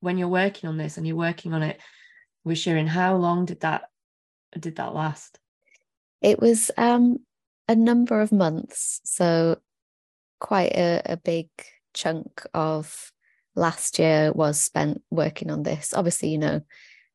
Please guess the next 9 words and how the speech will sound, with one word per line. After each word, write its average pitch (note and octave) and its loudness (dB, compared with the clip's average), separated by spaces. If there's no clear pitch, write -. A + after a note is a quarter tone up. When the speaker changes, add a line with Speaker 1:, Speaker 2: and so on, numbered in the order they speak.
Speaker 2:
like E3+ 0
with E3+ 0
any D3+ 0
investigation, D3+ -6
there's - -10
periods D3+ -4
where D3+ -2
it's, - -10
like, - -10